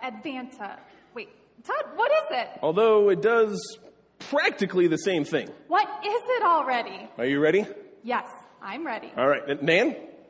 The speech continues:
Speaker 2: open mind. Open mind.
Speaker 1: What is it?
Speaker 2: All right, all right, here we go. Open your eyes.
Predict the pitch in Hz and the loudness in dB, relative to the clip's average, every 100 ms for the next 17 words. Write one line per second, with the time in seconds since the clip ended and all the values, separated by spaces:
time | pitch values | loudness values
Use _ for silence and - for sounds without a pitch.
0 | - 143 214 208 117 107 - - - - | -8 -2 2 2 0 -2 -12 -16 -16 -16
1 | - _ _ - 147 165 131 92 - - | -20 _ _ -10 -4 -2 -2 -4 -12 -20
2 | - _ _ - 277 440 - - 494 605 | -20 _ _ -10 -2 -2 -2 -4 -4 -4
3 | 427 214 - - 101 143 135 - 160 190 | -6 -6 -8 -12 -2 -2 -2 -2 0 0
4 | 170 160 220 226 247 180 - - - - | 0 -2 0 2 2 0 -6 -20 -20 -20
5 | - - - - _ - - - - _ | -20 -20 -20 -20 _ -20 -20 -20 -20 _
6 | - 160 180 180 165 135 - - | -4 -2 2 4 4 2 -2 -8